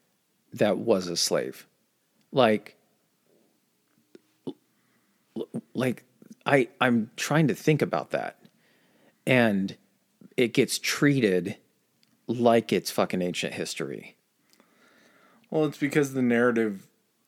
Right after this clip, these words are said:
Speaker 2: coming from the South had tried to be rewritten into a way to where it sounded like this was a states' rights issue.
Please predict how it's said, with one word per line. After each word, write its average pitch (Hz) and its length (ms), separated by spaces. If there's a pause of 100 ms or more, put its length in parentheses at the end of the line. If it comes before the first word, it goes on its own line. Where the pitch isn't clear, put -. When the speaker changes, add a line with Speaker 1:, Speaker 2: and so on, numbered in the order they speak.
(260)
Speaker 2:
coming 117 340
from 110 220
the 98 60
South 104 500
had 98 180
tried 101 300
to 95 40
be 98 160
rewritten 95 760 (200)
into 107 400
a 98 120
way 95 420
to - 180
where 95 280
it 87 120
sounded 95 440
like 92 260
this 92 220
was 90 160
a 82 80
states' 87 400
rights 82 300
issue. 80 420